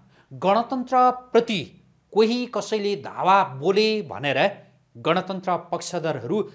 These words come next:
उनीहरूमाथि धावा बोलिरहेका छन् र धावा बोल्ने त्यो क्रम प्रधानमन्त्रीको तहदेखि लिएर तल्लो तहमा रहेका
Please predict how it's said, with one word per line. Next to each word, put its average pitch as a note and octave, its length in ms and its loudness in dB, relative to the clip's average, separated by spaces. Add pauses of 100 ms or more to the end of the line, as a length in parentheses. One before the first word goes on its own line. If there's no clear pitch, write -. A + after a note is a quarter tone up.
(100)
उनीहरूमाथि E3 800 -4 (100)
धावा C3 340 0 (380)
बोलिरहेका B2+ 640 -6
छन् - 240 -12 (640)
र D#3 100 -4 (460)
धावा D3 440 4 (540)
बोल्ने F#3 420 2 (200)
त्यो E3 120 -6 (140)
क्रम G#3+ 180 8 (680)
प्रधानमन्त्रीको F#3 840 -2 (120)
तहदेखि F3 680 0
लिएर C3 300 -2 (800)
तल्लो C4 460 4
तहमा G#3+ 400 0
रहेका D#3 360 0